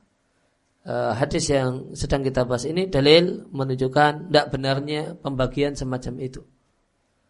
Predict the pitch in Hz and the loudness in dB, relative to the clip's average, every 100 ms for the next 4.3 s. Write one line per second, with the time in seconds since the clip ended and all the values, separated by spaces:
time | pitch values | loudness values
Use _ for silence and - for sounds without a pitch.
0 | - 127 135 185 185 214 202 175 170 180 | -10 -6 -2 0 4 4 6 4 4 6
1 | 196 165 147 151 151 131 127 170 - - | 6 6 6 4 4 2 2 0 2 2
2 | 120 135 185 208 226 247 160 139 - 127 | 2 0 2 2 4 4 4 -2 -4 -4
3 | 117 156 196 - - - - 143 131 127 | 2 6 6 4 -16 -16 -2 2 2 2
4 | 127 123 - | -2 -4 -10